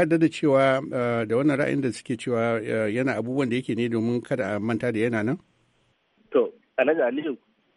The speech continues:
Speaker 2: yanzu Tsakani da Allah, me kuma sarkin Kano yake nema a duniya?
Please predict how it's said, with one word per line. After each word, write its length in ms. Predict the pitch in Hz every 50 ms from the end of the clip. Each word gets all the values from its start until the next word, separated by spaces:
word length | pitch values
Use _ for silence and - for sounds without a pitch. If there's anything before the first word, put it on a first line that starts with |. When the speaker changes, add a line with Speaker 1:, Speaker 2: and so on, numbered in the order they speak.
| _ 123
Speaker 2:
yanzu 400 | 127 123 117 127 170 165 139 - _ _ _ _ _ _ _ _ _ _ _
Tsakani 360 | - - - 139 151 160 165
da 80 | 147 -
Allah, 300 | 127 143 156 156 123 98 - _ _ _ _ _ _ _ _ _ _ _ _
me 180 | 107 120 127 131
kuma 360 | - 151 156 156 156 151 147 - - _
sarkin 280 | 151 147 143 - 143 139
Kano 180 | 160 139 113 107
yake 200 | 110 - 107 92
nema 280 | 95 98 98 101 98 - _ _ _ _ _ _ - -
a 40 |
duniya? 340 | 90 98 104 110 110 98 -